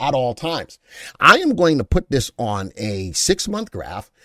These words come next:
and I'm gonna look at one of our timing indicators, the slowest, most conservative market timing indicator we have, which is called the confirmed call.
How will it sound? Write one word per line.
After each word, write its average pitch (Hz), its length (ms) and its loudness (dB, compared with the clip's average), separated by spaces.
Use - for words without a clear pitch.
and 139 100 -2
I'm 160 80 2
gonna 214 160 0
look - 160 0
at 156 140 0
one 147 160 -2
of 143 100 -2
our 135 220 0
timing 95 480 -10
indicators, 95 600 -8
the - 120 -18
slowest, - 480 -4
most 151 180 -6
conservative 113 480 -6
market 98 280 -12
timing 110 340 -8
indicator 90 360 -10
we 85 120 -10
have, 131 360 -8
which 165 180 -2
is 170 80 -4
called 135 280 -2
the - 60 -6
confirmed 92 840 -10
call. 110 500 -2